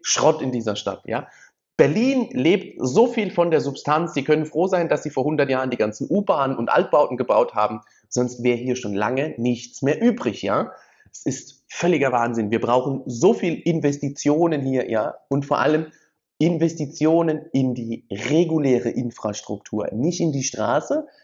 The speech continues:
in allem, was um die Straße drumherum gehört. Wasser, Abwasser, Fernwärme, Gas, Stromanschlüsse, Telefon, Glasfaser.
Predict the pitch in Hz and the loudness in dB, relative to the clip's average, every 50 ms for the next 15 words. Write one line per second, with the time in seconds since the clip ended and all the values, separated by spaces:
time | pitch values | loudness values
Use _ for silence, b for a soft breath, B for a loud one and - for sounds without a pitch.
0 | B B _ - 135 147 - - 143 170 196 214 208 165 170 165 - - 156 156 | B B _ -2 0 0 0 0 2 2 2 2 0 0 0 0 0 -2 -4 -4
1 | 151 160 143 135 - - - 123 143 147 156 147 - 147 139 135 135 147 147 131 | -4 -4 -6 -6 -4 -2 0 2 4 4 2 2 0 -2 -2 0 -2 -2 0 2
2 | 139 123 135 156 185 180 151 131 110 104 - - - _ _ _ _ _ _ _ | 2 2 2 2 0 -2 -2 -2 -2 -2 -4 -4 -6 _ _ _ _ _ _ _
3 | _ - - 120 139 151 - 147 139 139 139 - - - - _ - 151 - - | _ -2 2 2 2 4 2 0 -2 -2 -4 -8 -12 -20 -6 _ -2 -2 0 2
4 | 143 143 135 135 135 127 123 131 - - - - 123 139 151 143 135 131 123 120 | 2 2 2 4 2 2 2 0 -4 -8 -4 -2 0 0 0 2 4 4 4 4
5 | 120 120 117 - - - 117 139 160 151 143 143 - - - _ _ _ _ - | 2 0 -2 -2 -2 0 2 2 2 2 0 -2 -4 -8 -18 _ _ _ _ -12
6 | - - - 135 156 160 151 151 147 - 143 143 131 135 131 131 - - 156 160 | -10 -2 4 4 6 6 6 4 2 2 2 0 2 0 -2 -2 0 2 2 4
7 | 156 151 156 - 139 135 127 117 107 - - 135 147 165 175 127 - 160 139 135 | 2 0 0 2 2 2 2 0 -2 0 0 2 4 4 2 2 2 2 2 2
8 | 131 120 131 127 127 | 2 2 0 -2 -2